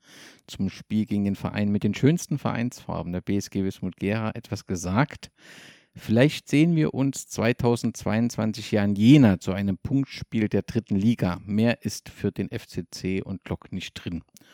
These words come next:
Nun gab es vor wenigen Tagen eben das Aufeinandertreffen von Lok und Jena, dies aber in der vierten Liga. Wie zufrieden oder unzufrieden bist du mit der Entwicklung deines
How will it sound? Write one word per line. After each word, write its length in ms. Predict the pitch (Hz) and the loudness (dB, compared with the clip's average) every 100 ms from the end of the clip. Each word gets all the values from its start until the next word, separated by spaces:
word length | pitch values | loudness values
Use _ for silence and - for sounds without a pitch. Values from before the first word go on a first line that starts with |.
| - _ | -20 _
Nun 160 | 95 92 | -6 -4
gab 300 | 90 117 123 | -2 -2 -2
es 120 | - | -4
vor 220 | - 87 | -6 -6
wenigen 400 | 92 104 101 98 | -4 -6 -6 -8
Tagen 340 | - 90 110 - | -6 -6 -6 -6
eben 200 | 98 92 | -8 -6
das 100 | 101 | -8
Aufeinandertreffen 840 | - 92 90 107 113 - 101 95 | -8 -6 -4 -4 -6 -8 -8 -8
von 180 | - 90 | -8 -6
Lok 260 | 87 - - | -6 -6 -6
und 120 | 92 | -4
Jena, 380 | 92 107 120 127 - - - - _ | -2 -2 -4 -6 -12 -20 -20 -20 _
dies 240 | - 127 - | -4 -2 -2
aber 260 | 113 110 | 0 4
in 80 | 104 | 4
der 100 | 101 | 4
vierten 400 | - - - 95 | 4 2 2 -2
Liga. 480 | 78 92 - 87 87 - - - - - _ _ _ _ _ _ | -2 -4 -4 -6 -6 -12 -20 -20 -20 -20 _ _ _ _ _ _
Wie 140 | 113 127 | 2 2
zufrieden 680 | - - 131 143 - 147 - _ | 2 -4 -2 0 -2 -6 -6 _
oder 240 | 107 117 | 2 2
unzufrieden 760 | 117 131 - 82 - 95 - 90 | 2 -2 -4 -12 -12 -12 -10 -6
bist 280 | 110 - - | -6 -6 -6
du 360 | 117 117 113 113 | -4 -2 -2 -4
mit 160 | 107 | -4
der 140 | 107 95 | -4 -6
Entwicklung 500 | 101 113 - 110 98 | -6 -8 -6 -6 -4
deines 600 | 87 104 110 - - | -4 -6 -8 -14 -20